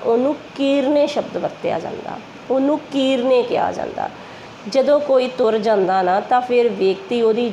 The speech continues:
ਯਾਦ ਵਿੱਚ ਜਿਹੜੀ ਬਾਕੀ ਦੀ ਉਮਰ ਲੰਘਾਉਂਦਾ ਨਾ, ਉਹ ਉਹਦੇ ਨਾਲ ਗੱਲਾਂ ਕਰਕੇ ਸਵੇਰੇ, ਦੁਪਹਿਰੇ, ਸ਼ਾਮ, ਕਿਸੇ ਟਾਈਮ ਵੀ ਜਦੋਂ ਯਾਦ ਕਰਕੇ ਗੱਲਾਂ ਕੀਤੀਆਂ ਜਾਂਦੀਆਂ ਨਾ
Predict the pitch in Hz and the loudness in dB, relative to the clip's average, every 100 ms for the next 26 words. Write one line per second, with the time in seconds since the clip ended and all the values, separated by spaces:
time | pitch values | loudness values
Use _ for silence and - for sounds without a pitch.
0 | 170 170 170 190 220 233 208 220 185 202 | 0 2 4 2 2 0 0 -4 -2 0
1 | 220 180 156 165 - 233 196 - 190 180 | 0 -2 -2 -2 -2 -4 -2 -6 -6 -4
2 | 185 185 190 202 185 190 202 202 240 - | -4 -4 -2 -2 0 0 0 0 -2 -6
3 | - - - - 269 277 - 254 262 285 | -16 -18 -20 -6 0 2 2 4 4 4
4 | 269 202 202 220 214 196 185 196 233 233 | 4 4 4 4 2 2 4 4 4 2
5 | 220 180 - 202 196 - 254 247 233 233 | 0 -2 -2 0 0 -2 0 2 4 4
6 | 208 196 208 214 233 247 226 202 - 240 | 2 0 0 2 4 4 4 2 0 0
7 | 214 226 220 208 214 311 302 370 370 285 | 4 4 4 2 0 -2 2 2 4 4
8 | 262 269 269 226 240 240 240 214 202 196 | 4 2 0 0 2 2 2 4 4 4
9 | 220 233 214 240 190 190 190 214 233 - | 2 0 2 0 2 2 2 2 -2 -2
10 | 220 226 220 196 190 220 226 240 | 0 2 2 2 0 2 2 2